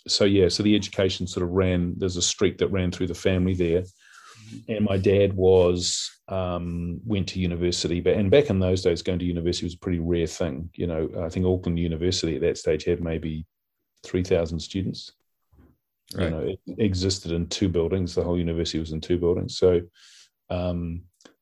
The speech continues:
Speaker 1: and my mum's father was a pretty smart guy, an engi-, pulp and paper engineer. And, but of course, she, she was English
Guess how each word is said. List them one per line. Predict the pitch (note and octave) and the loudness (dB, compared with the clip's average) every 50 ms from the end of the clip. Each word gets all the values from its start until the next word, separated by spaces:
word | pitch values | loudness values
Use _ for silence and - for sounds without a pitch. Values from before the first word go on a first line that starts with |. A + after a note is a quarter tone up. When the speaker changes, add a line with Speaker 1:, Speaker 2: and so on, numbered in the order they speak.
| _ | _
Speaker 1:
and | A2 G#2 G2 | 0 2 2
my | F#2+ F#2 F2+ | 4 4 4
mum's | F#2 G2 G2 G2 F#2+ F#2+ F#2+ F#2 F#2 F2+ - - - | 4 4 4 4 4 4 2 2 0 0 -2 -4 -8
father | - - - - F#2 E2+ E2 D#2+ E2+ | -10 -8 -4 -2 0 0 0 0 0
was | E2+ F2 E2 E2 E2 E2 - - - - _ _ _ _ - | 0 0 -2 -2 -2 -4 -4 -6 -6 -8 _ _ _ _ -10
a | - F2 E2 C2+ F2+ | -6 -6 -4 -6 -6
pretty | - - - F2+ D#2+ | -8 -8 -6 -6 -6
smart | - - - F2 D#2+ D#2 C#2 - - | -4 -6 -6 -4 -4 -4 -6 -8 -8
guy, | - - F2 F2 F2 | -4 -2 -2 -2 -2
an | E2+ E2 | -2 -2
engi-, | E2+ F2 F2 E2+ D#2 - - _ | -2 -4 -4 -4 -6 -10 -12 _
pulp | - - G2 F#2 - | -4 -2 -2 -2 -2
and | F2 E2 | -2 -2
paper | - E2+ E2+ - F2 | 0 0 0 0 0
engineer. | F2 F2 D#2+ E2 E2+ F2 F2 F2 F2+ F2 | -4 -4 -2 -2 -4 -2 -2 0 0 0
And, | E2+ F2 F2+ F2+ - _ _ _ - - - - - - - - _ _ _ - - | 0 -2 -4 -6 -10 _ _ _ -20 -20 -20 -18 -18 -18 -18 -20 _ _ _ -12 -4
but | - G2+ | -2 -2
of | G2 F#2 | 0 0
course, | - - A2 G2+ F#2 - - - - - _ _ - | 0 2 2 2 2 0 -4 -6 -10 -16 _ _ -14
she, | - - - A#2+ A2 | -6 0 2 2 2
she | G2+ F#2+ - - - - G#2+ | 2 0 -4 -4 0 0 2
was | F#2+ F2+ F2 | 2 2 2
English | F2 G#2 G#2 F#2+ F2+ F2+ F#2 - - - - | 2 2 2 2 2 2 0 -2 -4 -12 -14